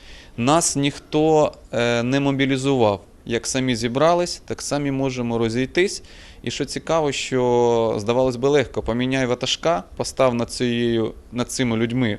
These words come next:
безумовно, патріотичними, іншого ватажка, і все буде добре. Ні.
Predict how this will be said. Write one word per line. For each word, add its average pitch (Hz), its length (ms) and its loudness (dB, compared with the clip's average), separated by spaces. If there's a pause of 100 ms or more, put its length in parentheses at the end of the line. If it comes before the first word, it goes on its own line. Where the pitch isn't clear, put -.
(120)
безумовно, 131 680 0
патріотичними, 135 760 -2
іншого 127 380 -2
ватажка, 127 400 -2
і 131 40 0
все 127 180 -4
буде 131 200 -2
добре. 110 300 -4
Ні. 113 240 -4